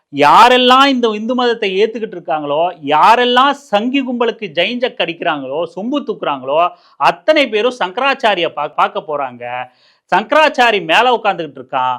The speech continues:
சங்கராச்சாரிய பார்க்க போறவங்க எல்லாம் கீழே உட்கார்ந்துகிட்டோ இல்ல தூரத்துல நின்னுகிட்டோ பிச்சை எடுக்கிற மாதிரியா போடுற துண்டையோ இல்ல பழத்தையோ கைப்படாம வாங்கிட்டு வராங்களே, இது எங்க வருது? ஏன்னா நீ முதல்ல எனக்கு சரிசமமான வாய்ப்பை கொடு, நீ என்ன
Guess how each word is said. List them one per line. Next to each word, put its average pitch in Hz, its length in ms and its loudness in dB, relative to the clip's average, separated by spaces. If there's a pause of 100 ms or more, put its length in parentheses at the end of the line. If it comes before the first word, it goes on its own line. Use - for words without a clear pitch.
சங்கராச்சாரிய 247 580 0
பார்க்க 240 420 2
போறவங்க 180 260 -2
எல்லாம் 135 400 -8
கீழே 262 300 -2
உட்கார்ந்துகிட்டோ 135 600 -6
இல்ல 127 180 -10 (120)
தூரத்துல 262 420 -2
நின்னுகிட்டோ 131 520 -8 (260)
பிச்சை 247 320 0
எடுக்கிற 202 300 -2
மாதிரியா 139 360 -6
போடுற 220 400 -4
துண்டையோ 202 640 0 (240)
இல்ல 208 240 -2
பழத்தையோ 180 640 -2 (100)
கைப்படாம 254 440 2 (140)
வாங்கிட்டு 196 240 -6
வராங்களே, 175 260 -4
இது 180 220 -6
எங்க 220 280 -2
வருது? 190 320 -8 (220)
ஏன்னா 247 180 2
நீ 220 140 -4
முதல்ல 202 380 0
எனக்கு 262 380 0
சரிசமமான 269 720 0
வாய்ப்பை 269 360 2
கொடு, 208 240 -6 (120)
நீ 196 180 -4
என்ன 214 240 0